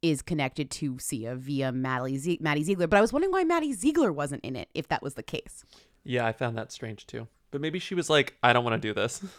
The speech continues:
Speaker 2: <laughs>
Speaker 1: I mean, maybe she was like, "I don't wanna do this, but let me ask my boyfriend who's, like, a singer to do it. And then I can get away with being like, 'Oh, I don't sing.'"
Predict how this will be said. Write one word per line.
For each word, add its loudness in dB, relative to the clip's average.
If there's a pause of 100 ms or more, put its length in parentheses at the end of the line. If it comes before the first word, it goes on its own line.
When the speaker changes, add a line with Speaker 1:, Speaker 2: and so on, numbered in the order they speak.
(120)
Speaker 2:
<laughs> -20
Speaker 1:
I 6
mean, 2 (260)
maybe 2
she 0
was 4
like, 2
"I 4
don't 4
wanna 4
do 2
this, 0
but -2
let 2
me 4
ask 0
my -2
boyfriend 0
who's, 0
like, -4
a -4
singer -2
to -6
do -4
it. -4
And -2
then 0
I 2
can -4
get -2
away 0
with -4
being -4
like, -6
'Oh, 6
I 0
don't -2 (280)
sing.'" -4